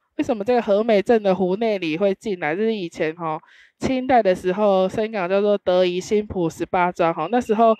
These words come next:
这个湖内里就已经是这个深港福安宫里面的一个祭祀信仰圈了，所以这个每年啊，安，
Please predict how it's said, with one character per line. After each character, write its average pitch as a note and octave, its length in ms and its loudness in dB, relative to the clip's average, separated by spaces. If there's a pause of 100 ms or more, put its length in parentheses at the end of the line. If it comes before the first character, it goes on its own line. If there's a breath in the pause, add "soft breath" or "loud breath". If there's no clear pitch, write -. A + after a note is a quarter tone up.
(360 loud breath)
这 A#3+ 120 0
个 G#3+ 100 4
湖 G3 260 4
内 B3+ 200 2
里 F3 120 -2
就 A#3 180 2
已 F3+ 60 2
经 G#3 200 -10
是 A3 120 -10
这 G3+ 140 -4
个 F3+ 180 0
深 A3 220 -4
港 F#3+ 180 -4
福 F#3 160 -10
安 F3+ 200 0
宫 G3 240 -4
里 E3 100 -12
面 G3 160 -4
的 D#3+ 180 -2
一 D#3 40 -6
个 D#3+ 120 -4
祭 F#3+ 220 -12
祀 G3 240 -6
信 F3+ 280 -12
仰 D3 200 -8
圈 D3+ 260 -4
了， D#3 140 -4
所 A#3 180 2
以 A3+ 80 4
这 A#3 120 0
个 G#3+ 200 2 (400 soft breath)
每 F#3+ 280 0
年 F#3 260 -2
啊， F#3+ 80 0
安， A3+ 380 0